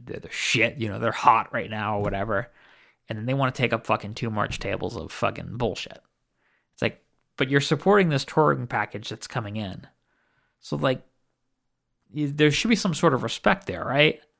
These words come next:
Like, we're supporting the touring package. Let the supporting package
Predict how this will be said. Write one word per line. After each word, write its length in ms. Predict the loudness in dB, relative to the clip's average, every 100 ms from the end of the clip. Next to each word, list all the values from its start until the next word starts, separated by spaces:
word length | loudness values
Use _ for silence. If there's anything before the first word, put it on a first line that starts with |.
| _ -2
Like, 300 | 0 0 _ _ _ _ _ _ _
we're 180 | 4 4
supporting 420 | 4 2 2 2
the 60 | 0
touring 260 | 0 0 2
package. 380 | -2 0 -4 -4
Let 120 | -4
the 60 |
supporting 420 | -6 2 4 4 2
package 560 | -4 -2 -4 -4 -10